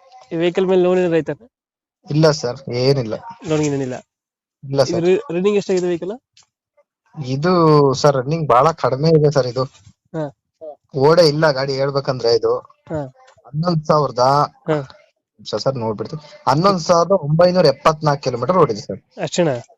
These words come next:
Speaker 2: ಅಷ್ಟೇ ಸರ್ ಓಡೋದು.
Speaker 1: ಸಿಂಗಲ್ ಓನರ್. ಮಾಡಲ್ ಎಷ್ಟಂದ್ರೆ?
Speaker 2: ಸರ್, ಇದು ಹದಿನೆಂಟು ಅಂತ ಹೇಳಿದಾರೆ.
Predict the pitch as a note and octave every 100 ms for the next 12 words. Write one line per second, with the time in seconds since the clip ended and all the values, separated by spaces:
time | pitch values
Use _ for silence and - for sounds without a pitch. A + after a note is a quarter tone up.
0 | _ _ - - - - - G3 D3+ A#2+
1 | A2 A2+ G#2 A#2+ E3+ F3+ F3 E3 D3+ D3+
2 | E3+ G3+ F#3+ G3 G#3 D#4+ _ _ _ _
3 | _ _ _ _ _ _ - - - -
4 | D3 C3+ A#2+ B2 E3+ E3 D#3 E3 C#3+ C3+
5 | A#2